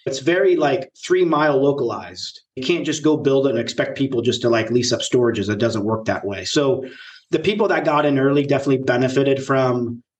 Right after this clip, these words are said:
uh, filling in pockets of demand that didn't otherwise exist. Now,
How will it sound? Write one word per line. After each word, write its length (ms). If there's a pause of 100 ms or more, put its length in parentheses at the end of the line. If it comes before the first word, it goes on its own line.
uh, 80
filling 420
in 180
pockets 640
of 500
demand 560 (100)
that 180
didn't 260
otherwise 440
exist. 580 (500)
Now, 680